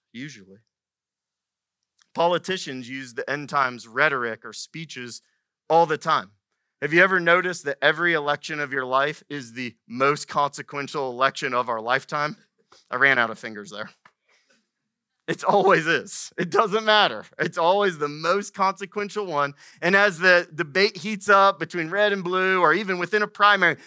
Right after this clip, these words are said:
eventually it always boils down to, "And if the other person wins, pff, America's gone.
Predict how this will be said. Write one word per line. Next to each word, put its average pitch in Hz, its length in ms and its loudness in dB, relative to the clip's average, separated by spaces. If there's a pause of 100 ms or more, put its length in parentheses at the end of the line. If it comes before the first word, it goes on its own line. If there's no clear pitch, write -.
(220)
eventually 208 760 2
it 175 80 4
always 214 340 4
boils 214 380 2
down 196 240 6
to, 190 160 -2 (260)
"And 208 220 4
if 247 240 4
the 233 180 6
other 311 300 8
person 214 560 2
wins, 208 600 4 (240)
pff, - 320 -4 (580)
America's 160 680 4
gone. 110 480 -2